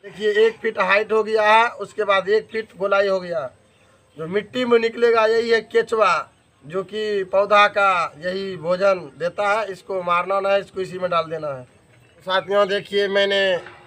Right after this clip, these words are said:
बहुत पुराना गोबर का खाद है, कम से कम यह जो खाद है, आपको फोर्टी परसेंट लेना है। उसके बाद कम से कम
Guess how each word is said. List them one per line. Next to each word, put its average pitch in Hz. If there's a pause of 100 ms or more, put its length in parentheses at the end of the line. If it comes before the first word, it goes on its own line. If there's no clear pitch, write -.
(300)
बहुत 180
पुराना 196 (1700)
गोबर 180
का 175
खाद 175
है, 190 (180)
कम 190
से 165
कम 208
यह 202
जो 202
खाद 185
है, 196
आपको 190 (120)
फोर्टी 220
परसेंट 208
लेना 190
है। 120 (1000)
उसके 226
बाद 190 (360)
कम 220
से -
कम 208